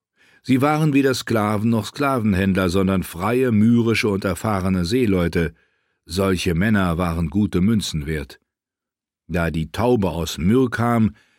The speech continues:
brachte sie keine neuen Nachrichten über Meren oder Daenerys mit, nur einen alten Bericht über dothrakische Reiter an der Rheune und den Marsch der Goldenen Kompanie,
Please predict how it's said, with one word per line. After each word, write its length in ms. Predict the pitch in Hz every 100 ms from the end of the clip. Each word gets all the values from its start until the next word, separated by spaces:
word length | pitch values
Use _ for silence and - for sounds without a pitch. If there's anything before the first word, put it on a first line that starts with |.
| _ -
brachte 400 | 98 117 - 107
sie 160 | 104 95
keine 320 | 139 135 107
neuen 340 | 101 107 101
Nachrichten 480 | 92 104 110 98 101
über 220 | 90 98
Meren 540 | 92 90 104 127 104 90
oder 240 | 85 87
Daenerys 580 | 85 101 120 95 87 90
mit, 240 | 92 - - _ _ _ _
nur 300 | 90 135 160
einen 260 | 143 139 123
alten 460 | - 131 143 156
Bericht 400 | 127 98 127 -
über 220 | 123 117 98
dothrakische 880 | 98 - 90 104 117 110 - 85
Reiter 340 | 90 131 117 92
an 160 | 87
der 120 | 90 85
Rheune 600 | 80 117 123 107 90 80 _ _ _ _
und 240 | 110 123 135
den 180 | 135
Marsch 380 | 107 110 120 -
der 120 | 127
Goldenen 520 | 95 101 107 110 110 104
Kompanie, 760 | 110 110 110 117 110 90 60